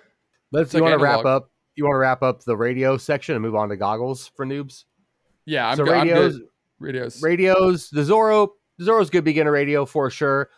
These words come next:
Speaker 1: The Boxer, great beginner radio for sure. I love the Tango two. If you're planning on running E L R S, the Tango two might not be the best choice. I personally just love how it feels in the hands. I love the gimbals and everything.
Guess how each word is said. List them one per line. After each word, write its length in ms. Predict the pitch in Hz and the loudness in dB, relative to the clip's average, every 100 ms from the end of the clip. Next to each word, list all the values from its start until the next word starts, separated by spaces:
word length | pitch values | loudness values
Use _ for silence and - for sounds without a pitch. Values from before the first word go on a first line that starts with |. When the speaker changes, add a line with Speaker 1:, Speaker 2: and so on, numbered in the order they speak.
| - | -12
Speaker 1:
The 60 | 127 | -2
Boxer, 640 | 143 156 - 175 170 165 _ _ | 0 0 -2 -2 -2 -4 _ _
great 340 | - 143 139 - | -2 -2 -4 -10
beginner 300 | 135 147 143 | -4 -2 -2
radio 360 | 135 135 139 | -4 -2 -2
for 240 | 131 151 147 | -2 -4 -6
sure. 400 | - 143 135 131 | -4 -2 -2 -2
I 180 | 147 175 | -2 0
love 200 | 185 180 | 2 0
the 100 | 170 | 0
Tango 400 | 160 160 151 131 | -2 0 0 -2
two. 440 | - 165 165 170 | -2 0 0 0
If 80 | 135 | -4
you're 80 | 123 | -6
planning 260 | 151 147 | -4 -2
on 100 | 139 | -2
running 240 | 131 139 131 | 0 -2 0
E 60 | |
L 100 | 135 | 2
R 140 | 127 120 | 2 2
S, 220 | 131 123 | -2 -4
the 80 | 127 | -6
Tango 320 | 127 123 117 | -4 -2 -4
two 200 | - 127 | -4 -6
might 220 | 113 117 | -4 -4
not 220 | 117 117 | -4 -6
be 320 | 117 117 113 - _ _ | -6 -6 -8 -10 _ _
the 80 | 139 | -4
best 220 | 139 123 | -2 -4
choice. 380 | - 139 135 127 | -4 -2 -2 -4
I 140 | 131 135 | -4 -2
personally 380 | 151 143 131 | -4 -4 -6
just 120 | 110 104 | -6 -4
love 180 | 117 | -2
how 140 | 107 107 | -2 -6
it 120 | 101 | -6
feels 280 | 127 123 110 | -4 -4 -4
in 80 | 110 | -8
the 80 | 98 | -8
hands. 340 | 107 113 107 | -6 -6 -6
I 40 | |
love 200 | 107 107 | -6 -6
the 80 | 101 | -8
gimbals 380 | 95 107 117 110 | -8 -6 -6 -6
and 100 | 117 | -6
everything. 520 | 117 123 - 127 123 | -6 -8 -8 -8 -8